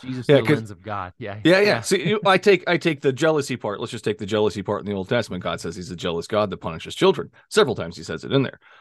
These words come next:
Speaker 2: So if I'm gonna take that lens, that God lens, that jealous children punishing lens, and look at Jesus, it's gonna be a different light.
Speaker 1: Yeah. Oh, yeah. Hundred percent.
Speaker 2: Yeah.
Speaker 1: And I, th-, uh,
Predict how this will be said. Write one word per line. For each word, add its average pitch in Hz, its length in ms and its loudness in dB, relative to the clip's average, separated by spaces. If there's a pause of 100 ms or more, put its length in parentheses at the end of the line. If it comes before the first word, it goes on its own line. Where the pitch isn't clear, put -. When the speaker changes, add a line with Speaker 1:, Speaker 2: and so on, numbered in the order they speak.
Speaker 2:
So 123 120 2
if 110 80 2
I'm 127 80 4
gonna 123 100 2
take 131 240 0
that 117 180 2
lens, 131 320 2
that 110 180 0
God 117 280 2
lens, 110 360 -2
that 101 220 -4
jealous 120 640 0 (440)
children 113 460 2
punishing 113 460 -4
lens, 110 440 -2 (100)
and 110 100 0
look 104 140 2
at 92 80 -4
Jesus, 101 480 -2 (340)
it's - 80 -20
gonna 104 140 0
be 98 100 0
a 87 40 0
different 85 280 -4
light. - 300 -4 (560)
Speaker 1:
Yeah. 180 380 4
Oh, 190 160 6
yeah. 202 260 4
Hundred 170 200 -4
percent. 180 380 -6 (340)
Speaker 2:
Yeah. 87 220 -8 (160)
Speaker 1:
And 143 100 0
I, 143 60 2
th-, - 260 -14
uh, 147 400 4